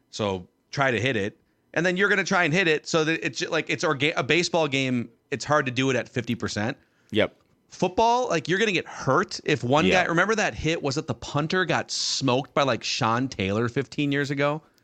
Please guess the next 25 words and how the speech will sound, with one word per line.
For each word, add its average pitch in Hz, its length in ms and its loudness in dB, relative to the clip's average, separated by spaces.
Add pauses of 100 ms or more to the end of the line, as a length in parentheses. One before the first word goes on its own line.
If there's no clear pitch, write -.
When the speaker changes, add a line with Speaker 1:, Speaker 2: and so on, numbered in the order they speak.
(280)
Speaker 2:
R 113 160 6
I - 20 8
P. - 40 8
Speaker 1:
And, 139 80 0
like, 73 280 0 (100)
Speaker 2:
Sean 127 280 0
Speaker 1:
if, - 60 4
Speaker 2:
Taylor 107 180 6
really 101 240 4
knew 110 160 0
how - 80 -2
to 104 80 -4
kill - 140 -2
Speaker 1:
I - 60 2
Speaker 2:
him. 170 60 2
Speaker 1:
think - 320 -2
it - 80 0
was. - 320 0 (480)
If, 170 220 -2
if 165 160 2
there's 160 200 2
one 160 400 2
guy 151 260 2
that's 135 180 -2
going 127 540 0